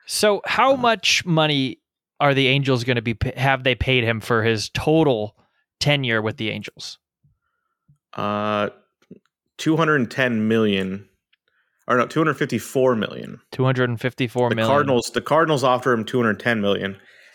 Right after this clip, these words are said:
Speaker 2: Uh, so the Angels topped that offer, which is, uh, <laughs> uh, they fucked him.
Speaker 1: Yeah.
Speaker 2: He should have just taken that Cardinals money. Um, but yeah, it just, it is definitely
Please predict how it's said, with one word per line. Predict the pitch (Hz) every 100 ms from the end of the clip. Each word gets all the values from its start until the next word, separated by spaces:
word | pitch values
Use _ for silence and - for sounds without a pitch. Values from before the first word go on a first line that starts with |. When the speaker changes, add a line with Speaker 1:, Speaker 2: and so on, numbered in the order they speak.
| _ -
Speaker 2:
Uh, | -
so | - 107
the | 110
Angels | 110 101
topped | - 113 107
that | 101
offer, | 90 92 - -
which | 87 92
is, | 101 101
uh, | 95 69 - - - _ _ - -
<laughs> | - _ _ _ _ -
uh, | 95 73 - - _ _ _ _ _ -
they | 101
fucked | - 123 -
him. | 101 - _ _ _ - 117 117 _ _ -
Speaker 1:
Yeah. | 156 - -
Speaker 2:
He | 110
should | 156
have | 147
just | -
taken | 139
that | 131 127
Cardinals | 131 123 104
money. | 104 98 98 _ _ - - - _ _ _
Um, | 95 98 98 98 98 _ _ _ _ _ _ _ _ - _ -
but | 107
yeah, | 104 -
it | 104
just, | 110 101 - - - _ _ _ _ _ _ _ -
it | 113
is | 107 101
definitely | - 101 110 101 101